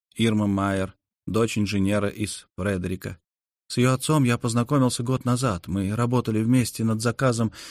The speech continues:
этой самой Балтиморской и Огайской железной дороги для станции во Фредерике. Однажды Вальтер, так звали её отца, пригласил меня к себе на ужин.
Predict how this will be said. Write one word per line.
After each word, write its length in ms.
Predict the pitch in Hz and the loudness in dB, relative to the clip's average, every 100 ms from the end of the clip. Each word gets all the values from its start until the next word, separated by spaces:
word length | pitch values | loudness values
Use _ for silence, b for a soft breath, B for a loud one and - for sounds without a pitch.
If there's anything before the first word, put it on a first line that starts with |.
| B | B
этой 200 | 131 123 | -2 0
самой 300 | 113 127 120 | 0 2 2
Балтиморской 840 | 113 107 117 110 - 110 107 - 117 | 2 2 2 0 -2 -2 -2 -2 -4
и 120 | 110 | 0
Огайской 500 | 110 110 104 - 104 | 0 2 0 0 0
железной 420 | 113 107 92 92 | 2 2 0 -2
дороги 460 | 90 92 123 104 80 B B B | -2 0 0 -2 -10 B B B
для 160 | 104 92 | -6 -4
станции 420 | - 107 101 - | 0 0 0 -2
во 320 | 95 95 87 - - | -2 0 -2 -8 -6
Фредерике. 600 | 110 104 90 80 - - _ _ _ _ _ _ _ _ _ _ _ _ | -2 -2 -2 -6 -10 -16 _ _ _ _ _ _ _ _ _ _ _ _
Однажды 480 | - 110 135 170 147 | -6 0 2 2 2
Вальтер, 500 | 147 156 165 156 143 _ _ - 123 | 4 4 2 -2 -4 _ _ -14 -6
так 160 | 151 117 | -4 -2
звали 300 | 104 95 90 | 0 2 2
её 220 | 92 95 | 0 -2
отца, 320 | 101 151 139 B B B B | -2 -2 -2 B B B B
пригласил 480 | 139 143 139 190 | 0 0 0 0
меня 260 | 165 101 127 | 0 2 0
к 60 | - | 0
себе 260 | 92 101 | -2 0
на 140 | 98 78 | 0 -2
ужин. 300 | 71 76 | -8 -12